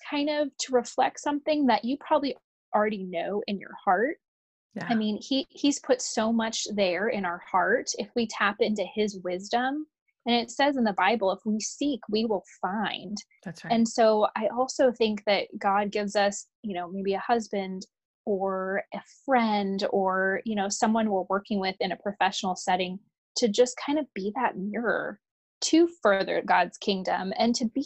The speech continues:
Speaker 1: there with us in our struggles. And, you know, I think we can forget that God has so much grace for us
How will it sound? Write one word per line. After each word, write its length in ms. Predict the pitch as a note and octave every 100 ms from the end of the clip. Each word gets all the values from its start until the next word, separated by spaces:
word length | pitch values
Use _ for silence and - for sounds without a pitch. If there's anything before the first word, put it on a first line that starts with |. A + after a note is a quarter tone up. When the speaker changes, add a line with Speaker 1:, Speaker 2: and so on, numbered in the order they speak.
| E4+
Speaker 1:
there 160 | C4+ G3+
with 200 | F#3+ F#3+
us 400 | F3 F3 G3 - -
in 140 | A#3+
our 160 | A#3 A3
struggles. 680 | - - D4+ A3+ F3+ G3+ - -
And, 360 | A3+ A3 A3 - _ _ _ -
you 120 | B3+
know, 80 | A3+
I 100 | A3+
think 320 | C4+ C4+ C#4 - _ -
we 160 | B3+
can 240 | B3 - A#3+
forget 720 | - A3+ F#3+ G3 G3 A3 - -
that 160 | F3
God 340 | G#3 F#3+ G3 G3+
has 260 | G#3+ G#3
so 280 | - - G#3
much 280 | A3 A3 -
grace 380 | E3+ E3 F#3+ - -
for 100 | -
us 360 | - - -